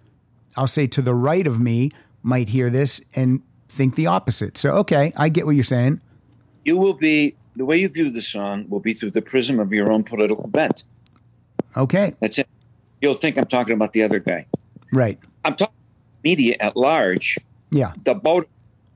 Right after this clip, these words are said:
Speaker 2: they here in Chicago.
Speaker 1: Mm-hmm.
Speaker 2: 'Cause they, they, they create political theater by presenting the extremes to bash against each other to get, you know, listeners, eyeballs, viewers.
Speaker 1: Sure.
Speaker 2: To sell advertising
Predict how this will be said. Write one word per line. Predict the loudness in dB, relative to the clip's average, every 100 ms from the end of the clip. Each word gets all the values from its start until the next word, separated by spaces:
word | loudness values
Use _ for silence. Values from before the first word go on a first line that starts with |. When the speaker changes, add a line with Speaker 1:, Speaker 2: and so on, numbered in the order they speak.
| _ -4
Speaker 2:
they | -4
here | -2 -4
in |
Chicago. | -6 -6 -6 -6 -6 -10 _
Speaker 1:
Mm-hmm. | 0 2 0 -4 _ _ _ _ _ -2
Speaker 2:
'Cause | 0 0 -2 -6
they, | -2 0 2
they, | 0 0
they | -2
create | -2 0 2 2 -2 -6 -6 -8 -8 -8
political | -2 0 0 -4
theater | 0 2 2 0 -4 -8 _ _ _ _
by | 0 2
presenting | 0 -2 0 0 0
the | 0
extremes | 0 -2 -2 0 0 0 -4
to | -2
bash | 0 2 0
against | -2 -2 0 -2
each | 0 2
other | 2 2
to | 0
get, | 0 -2 -4 -20 -20 -20 _
you | -2 2
know, | 2
listeners, | 2 0 -4 -12 -10 -4
eyeballs, | -2 0 0 0 -2 -4
viewers. | 0 2 2 2 -4 -8 -12 -12 _ -10
Speaker 1:
Sure. | 0 2
Speaker 2:
To |
sell | 4 2 2
advertising | 0 -4